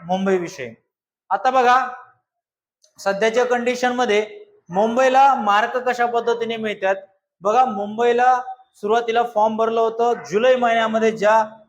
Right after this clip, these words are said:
विद्यार्थ्यांचं ग्राउंड झालं आहे त्या विद्यार्थ्यांचं खूप जास्त प्रमाणात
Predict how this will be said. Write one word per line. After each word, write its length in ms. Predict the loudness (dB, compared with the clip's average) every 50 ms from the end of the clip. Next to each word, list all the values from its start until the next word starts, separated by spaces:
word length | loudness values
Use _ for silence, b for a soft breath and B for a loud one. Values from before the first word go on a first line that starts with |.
| _ _
विद्यार्थ्यांचं 800 | -10 -10 -6 -4 -2 -2 -2 -2 -2 -2 -4 -4 -4 -4 -4 -4 -4 -4
ग्राउंड 320 | 0 0 2 2 2 0 0
झालं 260 | 0 0 0 2 2
आहे 340 | 2 2 2 0 -2 -4 -6 -12 -18 _ _ _ _ _ _ _ _ _
त्या 220 | 0 2 4 4 2
विद्यार्थ्यांचं 1040 | 2 -2 -4 -4 -2 -2 -2 -4 -4 -6 -8 -8 -8 -4 -2 -2 -2 -2 -4 -8 -16 _ _
खूप 320 | -2 -2 -2 0 -2 -2
जास्त 400 | -2 0 0 0 0 -2 -4 -6
प्रमाणात 380 | -6 -4 -4 -4 -2 -2 -2